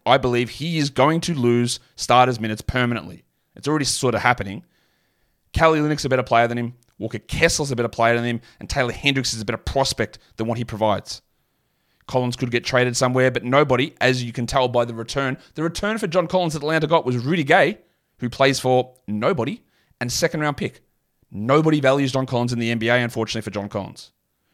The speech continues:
So they're not gonna be like, "Well, another team's gonna get him and start him and play him." That's just not gonna happen, right? So, again, if we're in a situation where you go, "Well, Andre Drummond's in my wire, but I'm not sure I wanna drop John Collins," you do it.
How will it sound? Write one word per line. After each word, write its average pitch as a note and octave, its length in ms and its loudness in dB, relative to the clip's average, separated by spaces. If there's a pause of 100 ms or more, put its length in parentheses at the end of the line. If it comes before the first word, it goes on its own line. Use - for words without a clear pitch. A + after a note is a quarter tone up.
(320)
So C#3+ 420 2 (160)
they're B2+ 100 -4
not D#3 140 0
gonna C#3+ 120 2
be C3+ 120 0
like, B2+ 180 4
"Well, A#2+ 220 4
another B2+ 160 0
team's B2+ 220 -4
gonna G#2+ 140 -4
get A#2+ 160 0
him A#2+ 120 0
and G#2+ 80 -6
start A2+ 280 4
him A2+ 60 -2
and G#2 80 -6
play A2+ 140 -2
him." A2 60 -4
That's B2+ 260 -4
just D#3+ 100 -4
not D3+ 60 -2
gonna D3 120 2
happen, - 240 0 (540)
right? C#3+ 240 4
So, D3+ 300 2 (420)
again, C#3 240 0
if C3+ 100 0
we're F3 100 4
in G3+ 40 2
a F3 60 2
situation C#3 500 2
where B2 60 0
you A#2 80 -2
go, A#2 60 -2
"Well, A#2 100 -2
Andre A3+ 180 -2
Drummond's D3 300 0
in B2 80 -2
my A#2 80 0
wire, A2 200 0
but A#2 80 -2
I'm A#2+ 140 -4
not D#3 220 -2
sure D3+ 260 -2
I C#3 40 2
wanna C3 200 -2
drop B2 240 -2
John A#2+ 180 -4
Collins," F#3+ 320 0
you F3 60 -2
do C#4 160 6
it. - 80 2